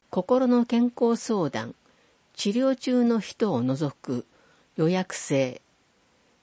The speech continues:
期日、七月十九日。乳幼児健診相談。赤ちゃん相談四ヶ月。予約制。七月二十三日。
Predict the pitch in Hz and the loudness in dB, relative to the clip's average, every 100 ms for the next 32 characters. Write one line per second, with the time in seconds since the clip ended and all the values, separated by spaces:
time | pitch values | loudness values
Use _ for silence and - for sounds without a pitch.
0 | - - 240 185 - - 127 - _ _ | -8 -2 -2 -2 -4 -8 -10 -10 _ _
1 | _ _ - - 247 254 247 233 269 233 | _ _ -10 -4 -2 -2 -2 -2 2 2
2 | 156 233 185 156 - 117 - _ _ _ | 2 0 0 0 -4 -6 -6 _ _ _
3 | _ _ _ _ _ _ _ _ - 185 | _ _ _ _ _ _ _ _ 0 4
4 | 240 269 262 254 240 233 240 220 170 - | 4 6 6 6 4 0 2 2 0 -2
5 | 113 120 - 156 165 143 131 127 123 _ | -2 -4 -2 2 2 2 0 0 -6 _
6 | _ _ _ _ _ _ _ _ _ - | _ _ _ _ _ _ _ _ _ -8
7 | 180 240 269 269 262 262 240 190 139 135 | -4 -2 0 0 0 0 0 0 -2 -2
8 | 139 180 202 175 160 123 - 131 - _ | -2 -2 -2 -4 -6 -8 -10 -16 -16 _
9 | _ _ _ _ 175 180 190 - - 151 | _ _ _ _ -2 -2 -2 -6 -8 -2
10 | 131 120 - _ _ _ _ _ _ - | -2 -4 -8 _ _ _ _ _ _ -10
11 | - 254 254 - 254 254 240 180 135 - | -6 -2 -2 -2 0 0 0 -2 -2 -2
12 | 196 170 127 117 - 113 | -2 -2 -4 -10 -10 -10